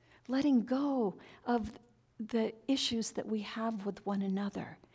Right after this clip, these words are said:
and letting love be more important. And that was what Jesus came to teach. Forgive.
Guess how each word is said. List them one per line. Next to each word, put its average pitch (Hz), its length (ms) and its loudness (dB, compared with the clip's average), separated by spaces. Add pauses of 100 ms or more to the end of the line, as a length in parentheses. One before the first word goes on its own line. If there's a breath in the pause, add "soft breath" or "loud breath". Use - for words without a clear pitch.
(100)
and 208 240 4
letting 226 440 2
love 233 360 -2
be 208 100 -4
more 196 260 0
important. - 800 -4 (2000 soft breath)
And 220 140 6
that 294 200 4
was 277 220 0
what 247 160 2
Jesus 240 420 -4
came 233 300 -2
to - 120 -8 (100)
teach. - 680 -8 (880)
Forgive. 254 920 0